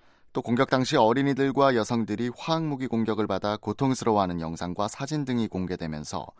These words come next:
국제사회의 공분을 샀습니다. 아사드 정권은 계속해서 자신들의 소행임을 부정해왔으며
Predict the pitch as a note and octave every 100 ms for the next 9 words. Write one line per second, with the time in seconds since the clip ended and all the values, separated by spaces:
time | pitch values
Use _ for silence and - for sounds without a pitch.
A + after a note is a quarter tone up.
0 | _ - G2+ - - F2+ F2+ A2 - A2
1 | A2 A2+ G2+ F2 - D#2+ C#2+ D2+ B1 -
2 | _ - - - - - - - - -
3 | A#2+ D3+ D3 C#3 C3+ C#3+ D#3+ B2+ A#2 B2
4 | B2+ A2 A#2 D#2+ - A2+ G#2+ C3 A#2+ B2
5 | - B2 A2+ A2+ B2 B2 - A#2+ A2+ E2+
6 | - F#2 F#2+